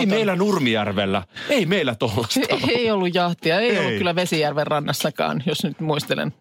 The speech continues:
Speaker 2: lapsuutta, mutta ihan siis mielettömiä. Ja sit mä mietin, että minkälaisia keikkoja niillä tehdään. Siinäkin esimerkiksi nyt, kun oltiin siinä satamassa, niin siinä yksi tämmönen, semmoisen sanotaan nyt pienkerrostalon kokoinen,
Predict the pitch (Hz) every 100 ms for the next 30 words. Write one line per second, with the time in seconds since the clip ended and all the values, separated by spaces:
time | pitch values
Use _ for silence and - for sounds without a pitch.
0 | - 156 151 - 135 - 135 160 170 -
1 | - - - 269 262 214 165 170 - _
2 | 240 302 370 494 240 160 127 - - 131
3 | 123 - - - - - - - 247 285
4 | 339 330 339 269 247 269 339 233 220 208
5 | 214 - 254 208 - 139 143 147 - 196
6 | 180 131 95 139 196 180 190 202 196 -
7 | 202 180 - 208 185 117 151 196 185 156
8 | 165 156 175 165 147 147 156 165 165 135
9 | 214 247 - 185 156 143 139 131 _ _
10 | _ _ _ _ _ - - _ _ _
11 | - 165 208 208 208 214 - 233 175 156
12 | 147 135 - 127 127 143 127 123 131